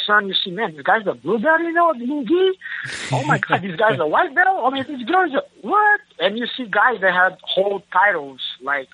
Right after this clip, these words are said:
on the walls, belt titles, and the guy's just like a brown belt. The guys are just a purple belt. But because of that, because maybe the skill level that he have with the no gi, it's not complementary for the gi. So he needs to adapt himself with the grips on the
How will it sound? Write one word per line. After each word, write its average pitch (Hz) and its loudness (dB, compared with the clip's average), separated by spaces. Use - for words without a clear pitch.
on 151 -6
the 131 -8
walls, 147 0
belt 175 0
titles, 185 0
and 180 -10
the 185 -4
guy's 214 0
just 226 -4
like 220 0
a 208 -2
brown 247 0
belt. 127 -6
The 160 -16
guys 190 2
are 196 -2
just 196 -2
a 196 -4
purple 262 -2
belt. 143 -2
But 156 2
because 175 0
of 175 -2
that, 254 2
because 160 0
maybe 214 -2
the 170 -2
skill 269 0
level 151 2
that 139 -2
he 165 -10
have 156 2
with 147 -6
the 143 -4
no 170 2
gi, 196 -6
it's 165 0
not 175 0
complementary 180 0
for 139 4
the 127 0
gi. 123 -4
So 143 2
he 156 -2
needs 190 0
to 180 2
adapt 170 0
himself 160 -2
with 147 -6
the 139 -6
grips 165 0
on 135 -2
the 123 -4